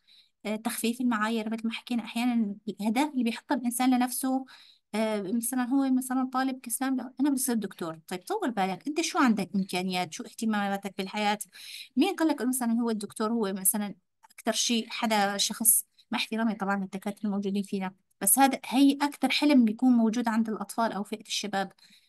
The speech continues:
فأنت كعامل أنت ناجح، كإنسان مثلًا، آه، عندك مشروع بسيط أنت ناجح، كأب، آه، قدوة ل-، لأولادك أنت ناجح. فهي معايير المجتمع أحيانًا هي بتكون بتشكل ضغوطات علينا،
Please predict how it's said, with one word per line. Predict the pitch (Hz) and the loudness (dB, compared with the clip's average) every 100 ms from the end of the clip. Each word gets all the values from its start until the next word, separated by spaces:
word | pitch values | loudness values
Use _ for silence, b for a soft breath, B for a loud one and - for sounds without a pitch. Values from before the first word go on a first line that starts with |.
| _ - | _ -2
فأنت | 214 220 247 240 | 0 2 2 2
كعامل | 233 196 196 233 254 254 | 0 0 2 4 4 2
أنت | 226 | -2
ناجح، | 247 233 233 233 226 220 - - | 0 0 -2 -2 -2 -2 -8 -10
كإنسان | 185 170 165 - 202 196 | -10 -8 -4 -2 -2 -4
مثلًا، | 190 175 175 185 B B B - | -6 -6 -6 -8 B B B -6
آه، | 175 | -4
عندك | 170 190 185 - | 0 -2 -2 -6
مشروع | 165 - 196 | -6 -2 -2
بسيط | 185 - 196 196 | 0 -2 -2 -4
أنت | 202 196 | -4 -2
ناجح، | 202 196 196 190 190 - - | 0 0 0 -2 -2 -10 -6
كأب، | 190 208 214 190 - _ _ _ _ - | -2 0 0 0 -10 _ _ _ _ -6
آه، | 185 175 170 - 180 - - 190 - | -2 0 -2 -4 -12 -12 -18 -18 -2
قدوة | 247 214 | 0 2
ل-، | 214 185 180 180 | 2 0 -2 -4
لأولادك | 160 185 196 202 170 196 | -2 0 2 2 -2 -2
أنت | 196 | -2
ناجح. | 196 190 185 185 - | 0 0 0 -4 -4
فهي | 196 277 | -4 2
معايير | 294 220 233 285 | 2 2 4 4
المجتمع | 240 - 247 | 4 2 -2
أحيانًا | - - 233 214 | -2 -4 0 2
هي | 226 | 2
بتكون | 240 - 226 226 | 0 -2 2 2
بتشكل | 220 214 - 190 | 0 -8 -6 -6
ضغوطات | 165 - 196 180 | -6 -4 -4 -4
علينا، | 170 180 180 180 | -8 -6 -6 -8